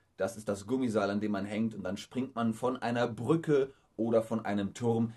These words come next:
Die meisten von euch sagen schlafen, sie machen es lieber ruhig. Das heißt, ihr habt schon zweimal Herz gewählt. Sehr, sehr gut.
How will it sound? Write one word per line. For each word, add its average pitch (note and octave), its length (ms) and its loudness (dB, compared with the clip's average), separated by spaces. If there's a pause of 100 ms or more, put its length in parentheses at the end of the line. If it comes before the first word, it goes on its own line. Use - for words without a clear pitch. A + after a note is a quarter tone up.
(120)
Die A#2+ 80 2
meisten G#3 340 4
von G3+ 140 -2
euch E3+ 160 -2
sagen A#2+ 400 4
schlafen, B2+ 640 4
sie G#2+ 100 -2
machen G#2 260 0
es G2 160 -4
lieber G2 220 0
ruhig. A#2 460 -4
Das - 120 -14
heißt, C3+ 220 -2
ihr G#2+ 100 -4
habt A2+ 160 -4
schon G2+ 200 -4
zweimal A2 680 2 (640)
Herz - 600 -4 (120)
gewählt. G2+ 640 0
Sehr, A2 240 4
sehr A2 120 0
gut. G#2 260 -6